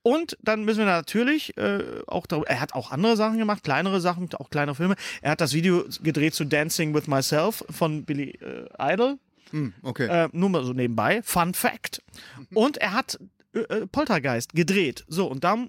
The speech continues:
Speaker 1: müssen wir jetzt
Speaker 2: Ist ein bisschen
Speaker 1: mit
Speaker 2: kon-, da gibt's so
Speaker 1: Genau.
Speaker 2: eine Kontroverse, ganz genau. Weil, wenn man Poltergeist, äh, kennt, den ersten Film, dann, ähm,
Speaker 1: Die, die, den ursprünglichen
Speaker 2: der,
Speaker 1: Film
Speaker 2: der
Speaker 1: von
Speaker 2: ursprünglichen
Speaker 1: zweiundachtzig.
Speaker 2: Film, den ein-, einzigen Film eigentlich. Denn, äh, dann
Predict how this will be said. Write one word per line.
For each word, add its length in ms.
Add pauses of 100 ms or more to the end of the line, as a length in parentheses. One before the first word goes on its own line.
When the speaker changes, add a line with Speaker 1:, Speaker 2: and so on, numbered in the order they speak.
(120)
Speaker 1:
müssen 320 (200)
wir 100
jetzt 80
Speaker 2:
Ist 60
ein 40
bisschen 200
Speaker 1:
mit 80
Speaker 2:
kon-, 240
da 240
gibt's 220
so 40
Speaker 1:
Genau. 140
Speaker 2:
eine 80
Kontroverse, 560
ganz 240
genau. 280
Weil, 300 (400)
wenn 100
man 180
Poltergeist, 840
äh, 480
kennt, 440
den 140
ersten 300
Film, 400
dann, 360
ähm, 300 (380)
Speaker 1:
Die, 180
die, 160
den 180
ursprünglichen 500
Speaker 2:
der, 240
Speaker 1:
Film 100
Speaker 2:
der 160
Speaker 1:
von 100
Speaker 2:
ursprünglichen 320
Speaker 1:
zweiundachtzig. 300
Speaker 2:
Film, 320
den 240
ein-, 380
einzigen 420
Film 240
eigentlich. 380
Denn, 340
äh, 360
dann 340